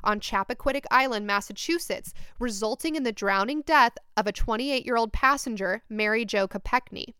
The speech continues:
In his televised statement a week later, the senator said that on the night of the incident, he wondered, quote, "whether some awful curse did actually hang over all of the Kennedys."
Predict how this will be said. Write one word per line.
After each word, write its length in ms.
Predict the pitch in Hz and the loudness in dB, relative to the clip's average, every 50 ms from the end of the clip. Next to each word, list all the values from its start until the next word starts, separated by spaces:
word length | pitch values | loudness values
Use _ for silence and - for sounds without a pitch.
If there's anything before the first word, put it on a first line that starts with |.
| _ _ - - - - - - | _ _ -20 -20 -20 -20 -6 -4
In 100 | - 240 | 0 0
his 160 | 247 240 - | 0 0 -2
televised 580 | - - 233 226 247 294 285 311 311 330 - - | -4 -2 0 2 2 4 6 6 4 4 2 -2
statement 440 | - - 262 254 - 220 214 202 - | 0 0 0 0 0 -4 -4 -2 -2
a 60 | 208 | -2
week 280 | 196 208 208 202 - - | -2 -2 -6 -8 -8 -10
later, 480 | 202 202 220 277 311 262 - - 214 - - - - - | -4 0 2 2 2 2 0 -4 -6 -10 -14 -20 -12 -6
the 100 | - 226 | -6 -6
senator 420 | - - 262 240 254 240 285 294 | -2 -2 0 0 0 0 0 0
said 340 | 277 - - 233 196 190 185 | -2 0 2 4 4 4 4
that 120 | 185 208 - | 2 2 2
on 120 | 190 202 | 2 0
the 80 | 202 202 | 0 -2
night 240 | 202 196 196 196 | -2 -2 0 0
of 100 | 247 247 | 0 0
the 120 | 240 311 - | 0 -2 0
incident, 420 | 285 294 285 - 226 202 185 202 | 0 -2 -2 -2 -4 -4 -4 -6
he 160 | - - 226 | -6 -6 -6
wondered, 460 | 220 196 214 208 208 202 208 202 196 - | 0 2 2 2 4 2 0 0 0 -2
quote, 320 | - - 208 196 202 - - - - - - | 0 2 2 2 2 -2 -8 -16 -20 -6 2
"whether 300 | 226 220 240 226 226 233 | 4 4 6 6 4 2
some 220 | - - 233 220 - | 2 0 -2 -2 2
awful 340 | - 220 233 262 - 330 330 | 6 6 6 8 6 2 -2
curse 440 | 320 - - 349 339 - - - - | -2 0 2 4 4 4 4 0 -4
did 280 | 220 196 262 302 320 269 - | -4 0 0 2 2 4 6
actually 460 | 208 202 196 - - - 208 202 196 | 6 6 4 4 -2 -6 -4 -4 -4
hang 280 | 185 214 214 202 208 220 | -2 0 -2 0 2 4
over 320 | 247 247 - 180 160 - - | 2 4 4 2 -2 0 2
all 180 | 196 196 190 190 | 2 2 4 2
of 120 | 185 175 | 0 -4
the 80 | 196 196 | -6 -6
Kennedys." 580 | - - 254 240 214 - - - - - - | -2 -4 -2 -2 -2 -6 -6 -10 -12 -12 -14